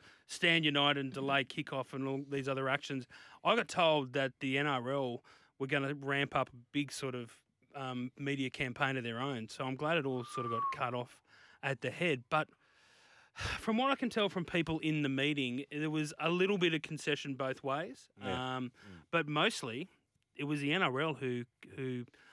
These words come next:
Speaker 1: I won't say caved, but gave into a few demands. So I don't think it was the
Speaker 2: Mm.
Speaker 1: hugest things that they were trying to
Speaker 2: And
Speaker 1: get out of the N R L, but
Speaker 2: did
Speaker 1: I think it was more
Speaker 2: Mm.
Speaker 1: autonomy over the, over the money.
Speaker 2: Yeah. Yeah.
Speaker 1: Um,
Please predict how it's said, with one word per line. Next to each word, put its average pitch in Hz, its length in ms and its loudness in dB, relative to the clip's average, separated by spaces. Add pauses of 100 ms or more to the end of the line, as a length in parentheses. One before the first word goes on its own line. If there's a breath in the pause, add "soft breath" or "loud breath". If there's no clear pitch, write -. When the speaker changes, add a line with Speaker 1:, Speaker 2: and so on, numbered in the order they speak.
(180 loud breath)
Speaker 1:
I - 40 -6
won't 247 160 -2
say 190 180 2
caved, 127 720 -2
but 123 160 -2 (340 loud breath)
gave 147 260 2
into 131 220 -2
a 123 40 -2
few 127 360 -2 (120)
demands. 127 560 -2
So 143 120 0
I - 20 0
don't 214 180 2
think 220 140 0
it 185 40 0
was 151 180 0
the - 80 -12
Speaker 2:
Mm. 123 40 -12
Speaker 1:
hugest 156 680 -4 (160)
things 135 240 -2
that 131 100 -6
they 123 140 -2
were 120 180 -4 (540 soft breath)
trying 139 380 2
to 117 140 -2
Speaker 2:
And 123 140 -8
Speaker 1:
get 139 160 0
out 139 180 4
of 156 60 2
the 143 160 4
N 131 80 2
R 123 240 0
L, 131 280 2
but 143 140 4
Speaker 2:
did 147 120 4
Speaker 1:
I 170 80 2
think 208 120 2
it 202 40 2
was 190 100 0
more 226 220 4
Speaker 2:
Mm. 208 60 4
Speaker 1:
autonomy 180 540 0
over 151 240 0
the, 139 200 -6 (180)
over 147 220 0
the 131 80 -2
money. 127 400 -4 (280 soft breath)
Speaker 2:
Yeah. 95 220 0 (340)
Yeah. 113 160 4
Speaker 1:
Um, 120 180 -4